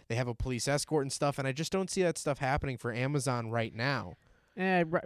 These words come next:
Speaker 2: probably, yeah.
Speaker 1: Yeah, I mean, unless Amazon was throwing millions at them, but, like, they just
Speaker 2: Right.
Speaker 1: don't have those connections. Like,
Speaker 2: No.
Speaker 1: Amazon
Speaker 2: Eh,
Speaker 1: isn't as big in
Speaker 2: yeah.
Speaker 1: the bottom of Argentina.
Speaker 2: Right.
Speaker 1: You know?
Speaker 2: And it takes, uh, yeah, it takes
Speaker 1: Takes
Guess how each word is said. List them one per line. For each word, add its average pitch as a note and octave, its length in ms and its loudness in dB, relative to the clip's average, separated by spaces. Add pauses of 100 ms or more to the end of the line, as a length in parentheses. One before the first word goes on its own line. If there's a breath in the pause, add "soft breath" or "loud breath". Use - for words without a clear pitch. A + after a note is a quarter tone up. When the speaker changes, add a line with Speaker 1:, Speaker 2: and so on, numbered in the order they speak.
Speaker 2:
probably, D3 320 8
yeah. A#2+ 300 4
Speaker 1:
Yeah, E3+ 220 6
I D#3+ 60 4
mean, E3 180 6
unless C#3 380 2
Amazon B2+ 460 0
was A2+ 100 -4
throwing B2+ 420 2
millions A#2+ 460 0
at A2 140 -6
them, A2 180 -4
but, A#2 140 0
like, C#3 160 2
they D#3+ 100 4
just A2+ 120 4
Speaker 2:
Right. A2 80 4
Speaker 1:
don't F3 120 2
have D#3+ 160 0
those D3+ 140 -2
connections. A#2 720 -6
Like, B2 120 2
Speaker 2:
No. C3 260 4 (460 soft breath)
Speaker 1:
Amazon F3 540 6
Speaker 2:
Eh, D#3+ 60 4
Speaker 1:
isn't D#3+ 300 2
as D3+ 200 2
big D#3 460 2
in C#3 300 0
Speaker 2:
yeah. - 60 -6
Speaker 1:
the C#3 140 2 (360)
bottom D3 320 4
of C#3+ 140 2
Argentina. C#3+ 800 2 (400)
Speaker 2:
Right. D3 340 8
Speaker 1:
You B2+ 120 0
know? B2 320 2
Speaker 2:
And E3+ 120 6
it E3 160 2
takes, - 720 0 (460)
uh, C3+ 540 6 (100)
yeah, D3 240 4
it C#3+ 180 0
takes F3 200 4
Speaker 1:
Takes E3 220 6